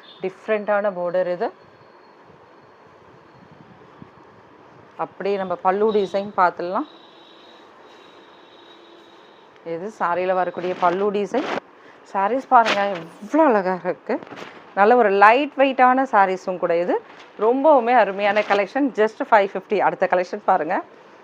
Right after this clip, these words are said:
நிறைய பேர் கேட்பீங்க, சிங்கிள் சிங்கிள் பீஸ். பார்க்கக்கூடிய எல்லா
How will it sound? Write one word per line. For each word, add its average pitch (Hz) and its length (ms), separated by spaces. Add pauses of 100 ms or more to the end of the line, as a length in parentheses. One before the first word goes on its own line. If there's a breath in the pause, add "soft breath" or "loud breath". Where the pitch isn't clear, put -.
(120)
நிறைய 214 260
பேர் 254 260
கேட்பீங்க, 220 360
சிங்கிள் 302 400
சிங்கிள் 311 320
பீஸ். 220 380 (540 soft breath)
பார்க்கக்கூடிய 269 600 (140)
எல்லா 311 300